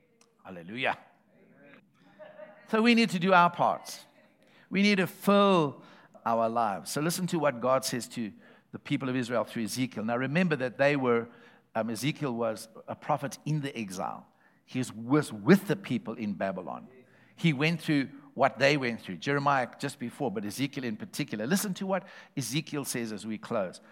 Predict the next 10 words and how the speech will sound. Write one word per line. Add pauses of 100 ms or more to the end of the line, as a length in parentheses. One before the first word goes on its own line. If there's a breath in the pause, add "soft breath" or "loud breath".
(380 soft breath)
"Cast
away
from
you." (1000 soft breath)
In
other
words,
you
cast
away